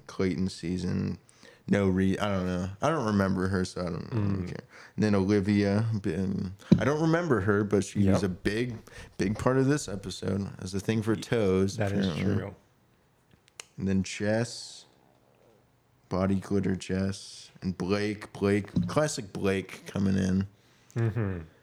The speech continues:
Speaker 1: for the, like, eighth time.
Speaker 2: He's just a recurring ca-, recurring character at this point.
Speaker 1: Yeah. Yeah. Yeah, he's probably on the, like, <laughs> payroll at this point. It's like, "All
Speaker 2: Yeah.
Speaker 1: right,
Speaker 2: Where's Blake again?
Speaker 1: can, can we implement Blake this season?" "Yeah, he's available."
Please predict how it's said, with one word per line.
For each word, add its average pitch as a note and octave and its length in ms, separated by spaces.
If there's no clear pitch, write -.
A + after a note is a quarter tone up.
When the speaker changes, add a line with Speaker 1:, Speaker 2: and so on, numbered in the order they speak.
Speaker 1:
for - 240
the, F#2+ 100
like, F#2+ 280
eighth F#2 360
time. F#2 480
Speaker 2:
He's A#2 120
just - 240
a F#2+ 300
recurring G2 560
ca-, - 240
recurring G#2+ 560
character F#2+ 440
at F2 120
this - 160
point. G2+ 340
Speaker 1:
Yeah. F#2+ 360
Yeah. C3+ 420
Yeah, A2 140
he's B2 180
probably B2 340
on G#2 140
the, G2 80
like, - 220
<laughs> - 100
payroll A2 440
at - 160
this G#3+ 220
point. F#2+ 360
It's - 220
like, F2+ 300
"All F#2 100
Speaker 2:
Yeah. G2 200
Speaker 1:
right, F#2 100
Speaker 2:
Where's A#2 180
Blake A2+ 380
again? G2+ 160
Speaker 1:
can, D#2 240
can G#2 180
we G#2+ 160
implement G2 760
Blake D#2 360
this - 160
season?" - 500
"Yeah, D3+ 180
he's D#3+ 220
available." A#2 580